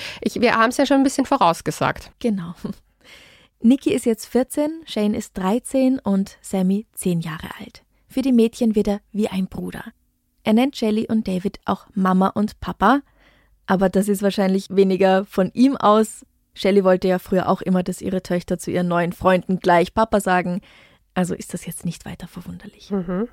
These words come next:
Speaker 2: Schon bald sorgt Shelly dafür, dass aus dem fröhlichen Burschen ein verängstigter, seltsamer Junge wird. Er muss im Keller auf einer nackten Matratze schlafen und darf sich nicht mehr waschen. Manchmal müssen er und seine Cousine Nikki nackt miteinander im Wohnzimmer tanzen,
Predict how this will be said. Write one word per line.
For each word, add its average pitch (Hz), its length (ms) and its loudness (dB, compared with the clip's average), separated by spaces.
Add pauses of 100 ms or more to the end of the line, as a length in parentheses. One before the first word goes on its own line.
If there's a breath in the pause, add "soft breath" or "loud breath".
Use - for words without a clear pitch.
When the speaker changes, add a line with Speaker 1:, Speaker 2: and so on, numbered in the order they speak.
Speaker 2:
Schon 247 260 0
bald 208 280 2
sorgt 269 260 -4
Shelly 247 220 0
dafür, 247 340 2
dass 233 200 -4
aus - 120 -4
dem 226 160 2
fröhlichen 226 560 2
Burschen 202 380 -2
ein 202 140 0
verängstigter, - 920 -4
seltsamer 180 560 -4
Junge 170 360 -8
wird. 180 180 -14 (540)
Er 208 80 2
muss 226 160 6
im 226 160 2
Keller 202 280 2
auf 202 100 -2
einer 202 200 2
nackten 190 380 0
Matratze 220 460 -2
schlafen 202 480 -2 (100)
und 208 140 -2
darf 190 140 -2
sich - 200 -6
nicht - 180 -6
mehr 202 160 -4
waschen. - 380 -12 (920)
Manchmal 226 380 4
müssen 220 280 2
er 220 280 4
und 226 120 2
seine 214 180 2
Cousine 208 440 2
Nikki 214 420 2
nackt 208 420 0
miteinander 190 520 0
im 190 160 -2
Wohnzimmer 190 460 0
tanzen, 196 480 -4